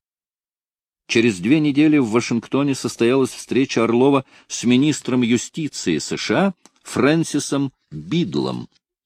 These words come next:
В ответ на вопрос, имеет ли он средства для проживания в Америке,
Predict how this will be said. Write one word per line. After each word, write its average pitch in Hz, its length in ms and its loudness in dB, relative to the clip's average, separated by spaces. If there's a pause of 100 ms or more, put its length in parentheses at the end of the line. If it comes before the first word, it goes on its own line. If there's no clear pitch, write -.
(440)
В 76 140 -2
ответ 135 600 2 (100)
на 117 520 2
вопрос, 120 640 2 (460)
имеет 127 480 4
ли 110 100 4
он 110 100 2
средства 107 640 0
для 82 200 -2
проживания 80 560 -2
в 71 80 -2
Америке, 143 440 2